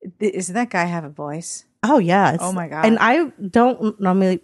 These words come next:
Speaker 2: you know, think an area's voice is sexy, but I could go with this one.
Speaker 1: Oh, yeah.
Speaker 2: Yeah.
Speaker 1: Oh, yeah. Well, my husband started reading them because I told him about them.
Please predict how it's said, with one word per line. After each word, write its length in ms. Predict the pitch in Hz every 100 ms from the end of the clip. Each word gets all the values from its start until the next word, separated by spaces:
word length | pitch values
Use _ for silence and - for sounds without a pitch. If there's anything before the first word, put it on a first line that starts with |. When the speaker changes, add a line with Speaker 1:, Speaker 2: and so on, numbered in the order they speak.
| _ -
Speaker 2:
you 80 | 170
know, 160 | 165 147
think 440 | - 160 156 - - -
an 80 | 165
area's 360 | 160 156 165
voice 260 | 160 151 165
is 80 | 156
sexy, 420 | - 175 - 349
but 240 | 320 214 226 - -
I 80 | 262
could 180 | 370
go 120 | 302 339
with 160 | 302
this 180 | 175 -
one. 300 | 151 143 151
Speaker 1:
Oh, 180 | - 180
yeah. 240 | 190 170 170 _ _ _
Speaker 2:
Yeah. 260 | 180 160 156 _
Speaker 1:
Oh, 120 | - 185
yeah. 220 | 175 160 _ _ _ _
Well, 220 | 214 220
my 220 | 202 220
husband 360 | 214 254 277 339
started 260 | 285 247 202
reading 320 | 185 170 160
them 380 | 151 151 165 175 _ _ _ _ _ _ _ _ _ _ _ _ _ _ _ _ _ _ -
because 240 | 202 208
I 100 | 175
told 260 | 170 190 190
him 140 | 160
about 280 | 147 - -
them. 120 | -